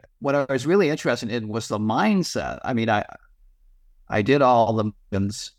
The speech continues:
but the thinking, um, always leading with an open hand.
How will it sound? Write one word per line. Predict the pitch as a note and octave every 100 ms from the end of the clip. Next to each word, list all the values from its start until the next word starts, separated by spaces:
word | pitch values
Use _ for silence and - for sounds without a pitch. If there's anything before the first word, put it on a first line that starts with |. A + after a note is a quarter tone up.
| _ -
but | - A2 G#2 - _ _ _ _
the | G#2+
thinking, | - _ D#3+ D#3+ B2+ F2 E2 - _ _ _ _ _ _ _ _ _ _ _ _ _ _ -
um, | G#2+ G2+ G#2 G2+ G2+ _ _
always | C3 D#3+ F3 E3 B2+
leading | B2 D#3+ D#3 B2
with | A#2
an | A#2
open | C3+ - A#2+
hand. | G#2 A#2 F2+ - -